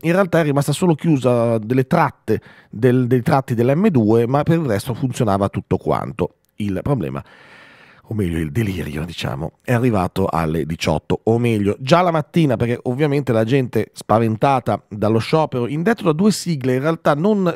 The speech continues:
gigantesche, ma del, eh, sindacato di base, eh, che messe insieme in realtà hanno tirato su un bel po' di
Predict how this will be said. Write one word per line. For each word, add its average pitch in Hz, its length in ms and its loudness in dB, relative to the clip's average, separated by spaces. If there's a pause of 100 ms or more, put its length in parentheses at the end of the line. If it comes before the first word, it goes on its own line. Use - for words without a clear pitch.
(120)
gigantesche, 135 640 0
ma 170 160 0
del, 180 540 2 (720)
eh, 135 260 4
sindacato 147 460 0
di 135 140 0
base, 107 480 2 (240)
eh, 123 160 0
che - 180 2
messe 185 300 2
insieme 160 340 2
in 160 80 6
realtà 151 240 2
hanno 135 180 0
tirato 135 320 0
su 127 160 0
un 131 320 2
bel 139 200 2
po' 123 180 0
di 123 240 0